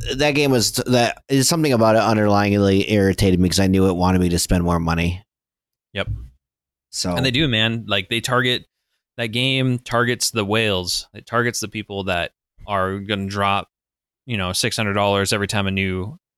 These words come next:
Speaker 2: uh, expansion comes out because they want all the cards so they can make whatever deck that they want, which is fine. Like, you know, whatever. All, all power to you if you wanna, if you wanna target the people that wanna be able to drop that much money. But at the same time,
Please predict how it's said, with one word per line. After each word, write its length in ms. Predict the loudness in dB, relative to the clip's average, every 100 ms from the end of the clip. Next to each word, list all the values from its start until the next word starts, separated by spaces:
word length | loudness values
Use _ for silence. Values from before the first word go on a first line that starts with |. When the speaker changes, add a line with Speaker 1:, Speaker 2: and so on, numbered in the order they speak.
| -8
Speaker 2:
uh, 160 | -4 -2
expansion 460 | -4 -6 -6 -6
comes 220 | -6 -4
out 180 | -4 -4
because 220 | -8 -8
they 80 | -6
want 240 | -6 -4 -4
all 80 |
the 100 | -6
cards 480 | -6 -4 -6 -8 -12 -14 _ _
so 120 | -6
they 120 | -4
can 140 | -4 -4
make 340 | -6 -8 _ _ _
whatever 420 | -4 -2 0 -2
deck 200 | -4 -8
that 60 | -12
they 80 | -12
want, 260 | -10 -12 _ _ _ _ _ _ _ _ _
which 80 | -10
is 80 | -4
fine. 440 | 0 0 -2 -4 _ _
Like, 300 | -4 -4 -6 _ _ _ _ _ _ _
you 80 | -6
know, 180 | -2 -2
whatever. 540 | -2 -2 -2 -2 -4 _ _ _ _ _
All, 240 | -2 0
all 140 | 2 0
power 280 | 2 2 2
to 120 | 0
you 160 | 0 -2
if 120 | -2
you 80 | -2
wanna, 260 | 0 -2 -6
if 140 | -6
you 80 | -4
wanna 140 | -2 -2
target 260 | -2 -2
the 80 | -4
people 280 | -6 -4 -2
that 200 | -2 -4 _ _ _ _ _ _ _ _ _ _
wanna 280 | -4 -2 0
be 120 | 0
able 120 | -2
to 80 | -4
drop 260 | -6 -6 -6
that 120 | -10
much 220 | -10 -12
money. 220 | -10 -10
But 180 | -8 -8
at 100 | -8
the 60 | -8
same 240 | -2 -2
time, 480 | -2 -4 -4 -4 -8